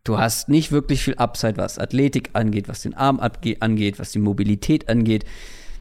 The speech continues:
Der ist in manchen Sachen vielleicht schon etwas weiter als andere, aber sowas wie Entscheidungsfindung.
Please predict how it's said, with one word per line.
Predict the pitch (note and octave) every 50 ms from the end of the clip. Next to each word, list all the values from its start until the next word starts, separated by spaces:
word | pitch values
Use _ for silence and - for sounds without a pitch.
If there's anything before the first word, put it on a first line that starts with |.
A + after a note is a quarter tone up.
| -
Der | - B2+
ist | - D3 -
in | E3 D#3
manchen | D#3 D#3+ F#3 - - F3+ E3 D3+
Sachen | D#3 D#3 D3 E3 D#3
vielleicht | - D3 C#3+ C#3 C#3 -
schon | - D3
etwas | A#2 A#2 A2+ B2 A#2+ A2 A#2
weiter | B2 C#3+ E3+ F#3+ - G3 -
als | C#3+ D3 -
andere, | - - D3+ D#3 D#3 D#3 C#3 C#3+ D3 D3 D3 - -
aber | A#2 B2 B2+ B2 B2+ C3+ C3 C3 C3 C3 - - - _ _ _ _ _ -
sowas | - - - F#2 -
wie | - -
Entscheidungsfindung. | G2 G2 - A#2 A2+ B2 C3 A#2 G2+ - - - - - - - G2+ -